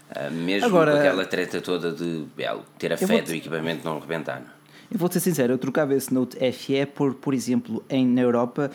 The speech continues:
Speaker 2: termos aqui o Moto Z dois Play, o Moto X quatro, ou mesmo o
Speaker 1: Mas o
Speaker 2: próximo
Speaker 1: problema,
Speaker 2: Moto Z dois.
Speaker 1: repara,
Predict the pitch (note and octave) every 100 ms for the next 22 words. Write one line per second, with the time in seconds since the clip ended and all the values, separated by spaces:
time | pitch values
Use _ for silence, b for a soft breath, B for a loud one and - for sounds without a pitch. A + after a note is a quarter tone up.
0 | B B - C3 B2+ B2 C3 A#2 A#2+ B2
1 | A#2 A2+ A2 A#2 - C#3+ C#3+ C#3 C3+ D3
2 | A#2+ A#2+ A#2 G#2+ - A#2+ - C3+ C3 B2+
3 | B2 - C3 C3+ A#2+ A#2+ B2+ C3+ - -
4 | A#2+ - A2+ G#2+ G#2+ G#2+ C3 C3 C3 C3
5 | C#2+ -